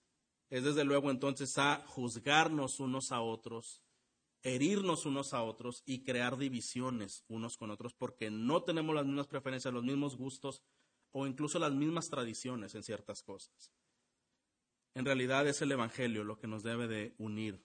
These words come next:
hermanos. Así que, cuando Pablo escribe esto, ¿sabe qué tiene en mente? Ya estamos concluyendo. Lo que él pasaba en las iglesias a las que él ministró y a las que él escribió cartas. A los Gálatas,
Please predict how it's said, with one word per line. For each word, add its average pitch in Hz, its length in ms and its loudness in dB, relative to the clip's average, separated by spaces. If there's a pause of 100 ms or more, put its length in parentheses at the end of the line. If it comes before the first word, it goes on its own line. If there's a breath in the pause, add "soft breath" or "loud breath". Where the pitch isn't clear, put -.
hermanos. 101 520 -6 (760)
Así 120 260 -4
que, 127 380 0 (1080 soft breath)
cuando 120 220 0
Pablo 131 240 4
escribe 139 480 2
esto, 170 440 0 (220)
¿sabe 151 300 2
qué 156 100 0
tiene 156 220 4
en 151 80 2
mente? 156 440 0 (360)
Ya 123 140 0
estamos 131 340 -2
concluyendo. 123 680 -2 (680)
Lo 120 160 2
que 139 80 2
él 131 100 2
pasaba 151 460 4
en 123 80 2
las 117 200 -2
iglesias 117 840 -2 (880)
a 127 120 4
las 123 180 0
que 127 100 -2
él 123 100 2
ministró 127 720 -2
y 113 60 -4
a 117 60 -2
las 113 200 -4
que 117 340 0
él 131 200 -2
escribió 113 500 -4
cartas. - 520 -6
A 104 100 -8
los 104 140 -6
Gálatas, 143 640 -2